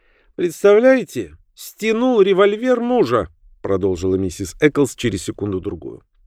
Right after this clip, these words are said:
"Ничего не сказал. Потом приезжает сюда на автобусе. Думаю, очень мило с его стороны. Не захотел сделать это в нашем доме". "Ах, бедняга", вздохнул мистер Эклс.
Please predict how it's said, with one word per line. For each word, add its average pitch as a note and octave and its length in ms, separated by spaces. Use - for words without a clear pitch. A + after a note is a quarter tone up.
"Ничего A3 600
не A#3+ 140
сказал. G3+ 480
Потом G#3+ 320
приезжает E3+ 500
сюда A2+ 440
на D3 180
автобусе. A#2 760
Думаю, B2 340
очень D3 300
мило A#3 260
с - 60
его C#3+ 240
стороны. F3+ 520
Не - 140
захотел E3 640
сделать G3+ 480
это - 180
в D3+ 80
нашем F#3+ 520
доме". B2 380
"Ах, F#2+ 840
бедняга", E2+ 1000
вздохнул G2+ 540
мистер G#2+ 640
Эклс. G2 460